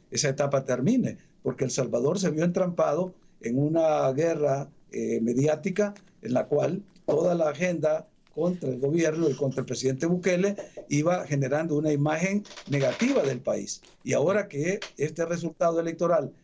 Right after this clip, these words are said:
ha generado confianzas en los mercados internacionales, que ha puesto a El Salvador con la posibilidad de ser un líder en, en la región centroamericana,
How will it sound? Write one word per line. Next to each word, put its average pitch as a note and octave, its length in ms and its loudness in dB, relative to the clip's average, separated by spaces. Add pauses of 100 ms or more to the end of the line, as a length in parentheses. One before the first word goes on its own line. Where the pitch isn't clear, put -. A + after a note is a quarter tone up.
(140)
ha B2 100 -6
generado D#3 560 0
confianzas D3+ 680 -2
en A2+ 80 -6
los A2+ 80 -6
mercados C#3 420 0
internacionales, C#3+ 880 0 (300)
que A#2 180 -2
ha D3+ 320 2 (100)
puesto E3 300 0
a C#3+ 40 2
El C#3 60 -4
Salvador C#3+ 500 0
con C3 120 -2
la C3 100 0
posibilidad C3+ 640 0 (280)
de B2+ 80 -4
ser C#3+ 200 0
un D3 140 2
líder G3 380 2
en, B2 200 -4
en A#2+ 120 -4
la A#2 100 0
región A#2+ 220 -2
centroamericana, C3+ 840 -2